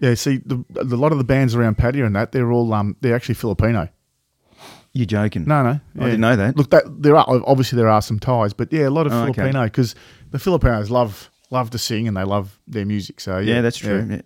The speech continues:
Speaker 2: Man, these guys can play very well and knew all the main hits like A C D C, Metallica, Van Halen. Just, just they,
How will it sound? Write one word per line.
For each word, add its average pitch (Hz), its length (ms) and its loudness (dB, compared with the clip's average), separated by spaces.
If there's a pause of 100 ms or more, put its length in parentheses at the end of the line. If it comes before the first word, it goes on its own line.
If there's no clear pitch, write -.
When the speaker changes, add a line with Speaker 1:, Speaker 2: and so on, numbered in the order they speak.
Speaker 2:
Man, 135 200 4
these 127 180 4
guys 113 280 0
can 98 140 -2
play 107 200 0
very 104 260 4
well 98 360 2
and 98 220 0
knew 104 120 0
all 120 180 4
the 117 100 0
main 101 260 2
hits 98 280 -6
like 90 160 -4
A 98 120 0
C 95 140 -2
D 92 180 0
C, 92 160 -4
Metallica, 92 580 -2 (640)
Van 120 240 4
Halen. 104 320 4
Just, 98 260 -4 (120)
just - 300 -4
they, 98 480 0